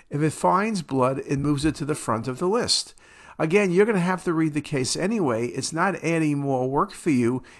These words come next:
It's just reorganizing when the work gets done. What's the worst that case that can happen? The A I makes a mistake and says,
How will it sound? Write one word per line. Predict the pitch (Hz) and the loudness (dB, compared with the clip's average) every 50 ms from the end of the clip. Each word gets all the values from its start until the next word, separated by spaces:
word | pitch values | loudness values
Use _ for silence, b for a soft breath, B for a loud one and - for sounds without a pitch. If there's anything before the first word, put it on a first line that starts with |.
| B B - | B B -6
It's | - 147 - - | -4 -2 0 2
just | 180 160 143 - | 2 2 2 0
reorganizing | 190 165 165 165 160 - 147 175 185 208 214 185 165 139 127 127 139 131 - 160 151 139 | 0 0 0 2 0 0 2 4 4 4 4 4 2 2 2 2 0 0 0 0 0 0
when | 127 120 123 127 | -2 -2 -4 -4
the | 143 139 | -4 -4
work | 120 120 110 110 - - | -4 -4 -4 -4 -6 -6
gets | 156 147 - - | -6 -6 -6 -6
done. | - 240 247 247 185 - - - - - B B B B B B B B B | -4 -4 -2 -2 -4 -6 -8 -12 -12 -14 B B B B B B B B B
What's | - 160 202 233 233 - | 0 2 2 2 4 2
the | 226 | 2
worst | 202 170 160 165 160 - - | 4 4 4 2 2 0 -2
that | 156 139 135 - - | -2 -2 -2 -4 -4
case | - 160 143 139 - - | -2 -2 0 0 -2 -4
that | 143 - | -4 -4
can | 165 160 | -2 -2
happen? | 160 180 196 208 202 - 135 110 110 113 | 0 0 0 0 0 -2 -2 -4 -2 -2
The | 127 123 113 - - | -2 -2 -2 -2 -2
A | 139 147 160 160 | -2 0 0 2
I | 156 151 147 | 2 2 2
makes | 139 139 139 135 - - | 0 -2 -2 -2 -4 -4
a | 135 | -4
mistake | 123 123 - - - 135 127 131 123 - - | -4 -4 -4 -2 -2 -2 -2 -4 -4 -6 -8
and | 107 113 110 | -8 -6 -6
says, | - - 139 131 123 110 - | -4 -2 0 0 0 0 -2